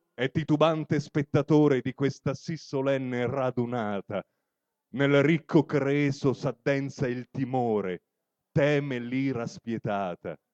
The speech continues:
E incede ancor la folla minacciosa, gridando la sua rabbia,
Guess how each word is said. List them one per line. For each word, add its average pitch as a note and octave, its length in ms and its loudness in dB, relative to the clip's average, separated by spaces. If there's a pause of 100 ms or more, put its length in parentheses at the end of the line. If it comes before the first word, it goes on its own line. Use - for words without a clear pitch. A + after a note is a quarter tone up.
(680)
E D3 180 2
incede F3 600 -2
ancor B2 680 -2 (520)
la B2+ 140 0
folla C#3 520 0
minacciosa, B2+ 1040 -2 (400)
gridando D#3 720 0
la D#3 120 2
sua D#3+ 320 2
rabbia, G#2+ 680 -4